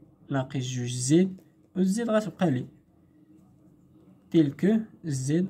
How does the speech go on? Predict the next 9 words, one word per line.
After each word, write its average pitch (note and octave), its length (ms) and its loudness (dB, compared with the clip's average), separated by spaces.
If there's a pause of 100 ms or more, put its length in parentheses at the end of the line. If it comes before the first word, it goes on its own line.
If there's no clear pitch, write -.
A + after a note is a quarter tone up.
أبارتيان G3 720 -2 (140)
آر. D3+ 340 0 (1300)
دونك D3 360 2
شحال C#3 240 0
غادي C#3 180 2
يساوي C3+ 340 0
لي B2+ 120 -2
من B2 160 -2
بعد؟ F#3 260 4